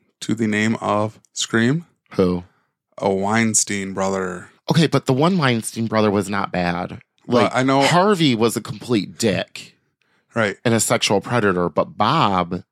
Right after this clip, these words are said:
Speaker 2: Bob, as far as I understood, he was not, not, correct?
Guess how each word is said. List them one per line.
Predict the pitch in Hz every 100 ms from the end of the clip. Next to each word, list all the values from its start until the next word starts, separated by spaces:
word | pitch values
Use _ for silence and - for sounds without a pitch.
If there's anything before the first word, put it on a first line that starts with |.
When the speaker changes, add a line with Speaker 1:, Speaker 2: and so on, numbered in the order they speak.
| _ _ _ _ -
Speaker 2:
Bob, | 107 110 143
as | 110 98
far | - 104
as | 98 98
I |
understood, | 98 92 - - 92 87
he | 87 - 107
was | 101 90
not, | 98 95 90 92 - _ -
not, | 95 107 117 80 -
correct? | - 90 87 85 _ -